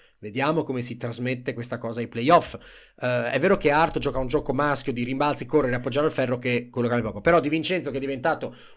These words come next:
un mitragliatore da tre, non so se la cosa resterà. Non ho sfiducia in lui, però mi domando. E McBride un po' idem.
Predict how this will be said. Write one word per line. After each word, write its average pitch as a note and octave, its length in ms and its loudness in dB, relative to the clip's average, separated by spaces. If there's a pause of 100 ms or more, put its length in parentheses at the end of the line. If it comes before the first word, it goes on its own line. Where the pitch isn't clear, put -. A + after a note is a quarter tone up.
un D#3 200 -6
mitragliatore D#3+ 960 2
da E3 140 0
tre, D3 460 0
non C3+ 140 -2
so D#3+ 120 -2
se D#3 120 -2
la B2+ 120 0
cosa B2 200 -4
resterà. A#2+ 440 -6
Non F#3 160 -6
ho C#4+ 100 -2
sfiducia E3+ 520 -2
in B3 80 -2
lui, C3 180 0
però A#2+ 240 -2
mi A#2+ 80 -4
domando. A2 360 -8
E F#3+ 100 -2
McBride B2+ 340 -2
un A#2+ 60 -2
po' B2+ 120 -4
idem. B2 200 -2